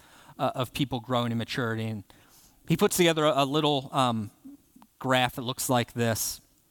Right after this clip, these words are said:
He lists off four different stages that people in the church might find themselves in. A church might find infants,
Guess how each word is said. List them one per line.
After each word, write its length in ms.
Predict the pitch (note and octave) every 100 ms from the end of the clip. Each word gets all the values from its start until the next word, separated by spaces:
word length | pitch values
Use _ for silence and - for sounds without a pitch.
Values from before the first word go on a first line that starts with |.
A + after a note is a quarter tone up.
| _ _ - -
He 160 | D#3 G3
lists 280 | F#3 -
off 220 | F#3 D#3+ -
four 300 | - F3 E3
different 320 | E3 D3+ C3
stages 540 | - C3+ C3+ C3 B2
that 140 | C3+ -
people 280 | D3+ -
in 60 | C#3+
the 60 | B2+
church 340 | D3 C3 - - -
might 220 | C#3+ C3+
find 300 | - C3+ C#3
themselves 580 | C3 A#2 - B2+ A2+ A#2
in. 260 | B2 G#2+ G2+ - - - - _ _ _ -
A 80 | D3
church 260 | F#3+ F3
might 220 | F3 E3+ -
find 360 | E3+ D#3 D3+ -
infants, 840 | E3 E3 - F3+ - - - -